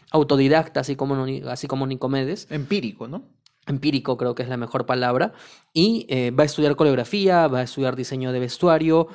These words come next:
Speaker 1: va va a estudiar fisiología del movimiento y hasta se va a nutrir de la moda parisina.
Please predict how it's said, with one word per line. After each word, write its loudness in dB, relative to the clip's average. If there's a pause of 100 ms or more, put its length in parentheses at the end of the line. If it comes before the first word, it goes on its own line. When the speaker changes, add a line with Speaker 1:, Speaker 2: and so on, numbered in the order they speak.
(240)
Speaker 1:
va 2 (480)
va 2
a 2
estudiar 2
fisiología -2
del 2
movimiento 2
y -2
hasta -10
se -6
va 4
a 0
nutrir 0 (240)
de 0
la 0
moda 2
parisina. -8